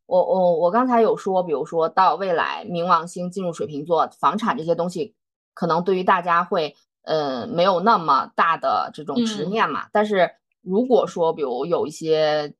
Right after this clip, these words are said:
Speaker 1: 嗯，房产相关啊，然后想要去做一些
Speaker 2: 嗯。
Speaker 1: 置换呀，<laughs> 或者这种，呃，买卖啊这样的，其实可以多关注一下今年的四月份，也许会对你有一些利好的这样的，
Speaker 2: 嗯。
Speaker 1: 嗯，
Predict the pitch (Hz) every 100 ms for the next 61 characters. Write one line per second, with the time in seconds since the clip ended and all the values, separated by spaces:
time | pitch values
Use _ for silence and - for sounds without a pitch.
0 | _ - 156 151 - 156 226 160 139 165
1 | 170 170 165 160 147 143 160 - 120 151
2 | 185 202 185 196 165 151 160 151 151 _
3 | _ _ - - 208 180 180 240 202 180
4 | 165 160 180 - 226 185 160 - _ _
5 | 165 160 139 - _ _ - 160 156 170
6 | - 220 190 156 151 165 151 135 - 190
7 | 190 190 202 202 - _ _ - - 220
8 | 233 165 202 202 202 185 180 165 - 160
9 | 147 175 165 127 - - 151 131 135 -
10 | - 202 - 214 175 - _ _ _ 220
11 | 175 151 139 139 78 - 160 202 165 -
12 | 143 - 107 - - 160 147 214 202 175
13 | 165 170 185 180 - 160 113